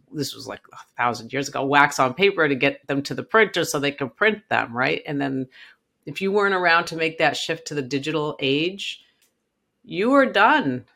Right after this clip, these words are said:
You know, you're done with your career. So with marketing, you really have to stay up to speed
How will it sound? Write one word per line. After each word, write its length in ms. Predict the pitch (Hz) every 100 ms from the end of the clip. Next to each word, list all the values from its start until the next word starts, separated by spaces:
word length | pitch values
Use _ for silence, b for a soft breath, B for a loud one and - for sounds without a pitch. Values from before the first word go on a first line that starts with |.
| -
You 140 | 165
know, 60 | 165
you're 200 | 165 214
done 340 | 147 143 151
with 140 | 165 170
your 120 | 175
career. 680 | 180 180 185 240 220 123 - B B
So 540 | - - 175 165 165 -
with 200 | 175 165
marketing, 760 | 165 170 214 247 208 165 156 151
you 140 | 143
really 300 | 156 190 196
have 180 | 175 -
to 100 | 143
stay 320 | - 147 139
up 160 | 151 -
to 80 | 127
speed 640 | - - 165 185 208 220